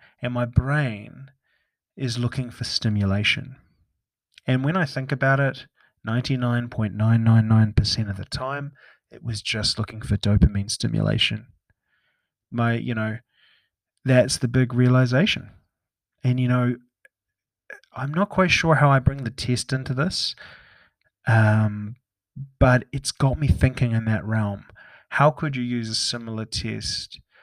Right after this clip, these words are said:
Because the actual problem, the, the need for dopamine versus the stimulant you use with the bad side effect, is the same for everything, right? You know, whether you use shopping online, you know, do I need that extra dress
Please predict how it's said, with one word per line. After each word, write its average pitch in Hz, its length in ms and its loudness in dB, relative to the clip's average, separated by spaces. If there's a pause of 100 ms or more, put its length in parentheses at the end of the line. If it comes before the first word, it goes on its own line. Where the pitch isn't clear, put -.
(160)
Because 127 460 -4
the 127 220 0
actual 135 480 -2
problem, 139 640 0
the, 98 160 -10 (300)
the 117 100 -6
need 120 260 -8
for 110 100 -8
dopamine 123 560 -2
versus 113 420 -6
the - 100 -12
stimulant 117 580 -8
you 104 100 -10
use 113 380 -6
with - 120 -6
the - 60 -8
bad 98 300 -2
side 117 260 4
effect, 170 380 -4 (300)
is 117 200 -6
the 110 80 -6
same 110 500 -4
for 104 160 -8
everything, 95 440 -8
right? 92 240 -10 (920)
You 123 100 -2
know, 110 120 2
whether 131 240 4
you 120 140 2
use 107 280 -4
shopping 135 540 -4
online, 120 540 -4 (760)
you 123 80 -6
know, 117 100 -4
do 135 280 -4
I 127 120 -2
need 127 320 -6
that 104 180 -6
extra 104 360 -8
dress - 580 -4